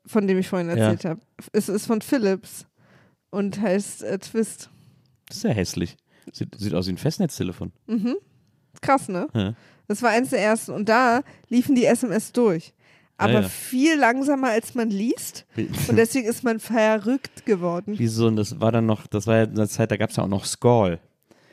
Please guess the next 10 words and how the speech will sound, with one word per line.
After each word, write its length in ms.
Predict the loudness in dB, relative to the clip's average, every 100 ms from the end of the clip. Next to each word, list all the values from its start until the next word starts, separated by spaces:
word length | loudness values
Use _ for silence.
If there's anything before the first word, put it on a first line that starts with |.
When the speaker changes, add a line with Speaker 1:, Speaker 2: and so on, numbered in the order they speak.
| _ _ -6
Speaker 2:
Da 140 | -2
war 80 | 2
man 100 | 4
das 120 | 2 2
ja 100 | 0
gewohnt, 380 | 0 2 2
dass 140 | 0 -2
Nachrichten 360 | -4 -4 -8
so 100 | -6
durchlaufen. 580 | -4 -4 -4 -8 -8 -14